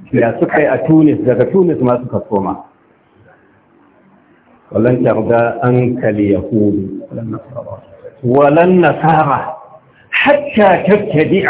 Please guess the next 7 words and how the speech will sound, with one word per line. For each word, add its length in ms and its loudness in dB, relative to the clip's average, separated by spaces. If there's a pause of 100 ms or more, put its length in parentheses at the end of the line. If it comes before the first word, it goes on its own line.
ملتهم 840 2 (680)
قل 140 4
إن 200 2
هدى 280 0
الله 340 -2 (880)
هو 120 4
الهدى. 400 0